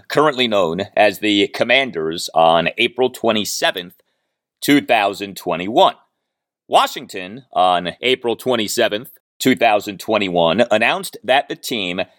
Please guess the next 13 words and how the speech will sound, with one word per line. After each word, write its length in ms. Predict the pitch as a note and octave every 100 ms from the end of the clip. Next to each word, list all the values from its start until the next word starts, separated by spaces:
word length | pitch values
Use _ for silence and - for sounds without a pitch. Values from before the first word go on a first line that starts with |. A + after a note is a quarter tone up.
| _ _
had 200 | A2+ A2
exercised 880 | D#3+ G3 - F3+ B2+ G#2 G2 G#2+ -
the 140 | G#2+ G#2+
fifth-year 600 | - D3+ G3 - D3 D#3+
option 520 | G2 F#2+ - F2+ F2+
in 180 | A2 F#2+
the 100 | F#2
rookie 460 | E2 F#2 G#2+ D3+ D3+
contract 800 | - B2+ C3+ C3+ F#2+ F2 E2+ - -
of 400 | B3+ C3+ A#2 E3+ F#3 _ _ _ _ _
interior 800 | F3 G3+ - C3+ C3 B2+ C#3 E3+ -
defensive 480 | C3+ B2+ B2 C3+
lineman 480 | G#2+ G2+ F#2 F#2 G2